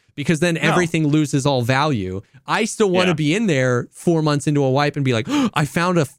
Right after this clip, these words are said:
Speaker 1: class six plate," or, "I found a, you know, a box a hundred twenty-five five A one." I still want that to feel good. And so that to me feels like it gives more of the video game for the casual to play, and then keeps for the Chad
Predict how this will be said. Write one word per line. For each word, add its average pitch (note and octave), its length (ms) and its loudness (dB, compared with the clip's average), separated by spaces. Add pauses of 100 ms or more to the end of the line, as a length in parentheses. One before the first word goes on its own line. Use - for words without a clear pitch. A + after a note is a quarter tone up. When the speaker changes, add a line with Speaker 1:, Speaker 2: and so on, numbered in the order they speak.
Speaker 1:
class E3 280 -2
six - 200 -4
plate," C#3+ 360 -2
or, D3 120 -2
"I C3 100 0
found F3+ 360 0
a, D#3 380 0
you E3+ 120 -2
know, D3 140 2
a C3+ 140 -2
box D#3+ 320 -2
a D#3 80 2
hundred D#3+ 240 2
twenty-five D3+ 480 -4
five C#3+ 180 -6
A D3 80 0
one." C#3+ 320 -4
I C3+ 60 -8
still D#3 300 -8
want C#3 180 -6
that C3 160 -10
to B2 80 -10
feel A#2+ 220 -8
good. A2 360 -4 (300)
And C3 100 -4
so E3 80 2
that B3 200 2
to G#3+ 100 0
me F#3+ 100 2
feels E3 380 0
like C#3+ 160 0
it B2+ 180 -4 (1800)
gives D3 280 -2
more D#3+ 640 2
of E3 280 -4
the D3+ 100 0
video D3 380 -2
game E3+ 260 -4
for C#3+ 120 -14
the C3 80 -10
casual C#3 440 -6
to C3 120 -12
play, D#3 400 -4 (440)
and E3 220 -2
then E3 220 0
keeps - 720 -6 (240)
for D#3+ 260 -2
the C3+ 100 -2
Chad G#3 480 -2